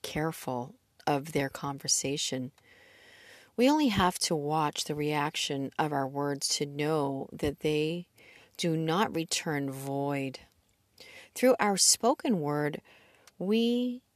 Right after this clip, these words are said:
continually make laws for ourselves. I know a person who said, "I always miss a car and invariably pulls out just as I arrive."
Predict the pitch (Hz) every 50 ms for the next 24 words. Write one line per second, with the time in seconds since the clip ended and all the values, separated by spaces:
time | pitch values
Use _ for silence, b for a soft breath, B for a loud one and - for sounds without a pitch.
0 | _ _ _ - - 214 202 - - 277 285 320 330 277 214 208 185 180 170 156
1 | 151 - - 139 143 143 147 147 147 147 147 - - - 147 143 - - 139 143
2 | 139 - - - - - 143 147 151 143 139 135 131 139 - - - - - _
3 | _ _ _ _ _ _ _ - - - 196 233 247 277 294 320 320 277 233 -
4 | - - 175 160 151 - - 156 151 151 143 139 - - - 151 143 143 143 B
5 | B B B B B B B - 214 208 - 214 240 247 269 269 233 - 160 151
6 | 147 - 208 - - - - 233 254 277 254 180 160 143 147 175 - b b b
7 | - 180 165 156 147 151 151 160 160 156 156 - 156 151 147 151 - - - -
8 | 180 175 175 175 - - - 160 160 165 - - - _ - - 262 277 277 -
9 | - - 165 160 - 160 143 139 139 135 143 139 139 139 139 147 -